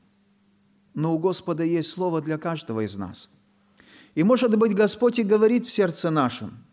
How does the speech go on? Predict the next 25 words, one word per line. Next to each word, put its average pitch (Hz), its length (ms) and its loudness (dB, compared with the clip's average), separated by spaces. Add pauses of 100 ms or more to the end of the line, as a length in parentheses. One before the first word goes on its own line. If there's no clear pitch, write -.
(2000)
«Ещё 156 300 -2
одного 190 340 0
тебе 113 260 -4
недостаёт». 104 720 -6 (300)
И - 60 -4
это 196 220 2
ведь 202 200 2
благо 220 400 4
услышать 202 680 -2
одного, 208 840 2 (480)
не 175 200 2
десять, 208 640 2
не 180 140 4
двадцать 196 720 0
пунктов, 233 540 2 (220)
которые 202 400 4
можно 202 360 4
перечислить 202 720 0
и 202 60 4
забыть. 175 380 4
Что 233 240 2
же 208 140 2
всё-таки 175 380 0
мне 175 180 2
недостаёт? 151 800 2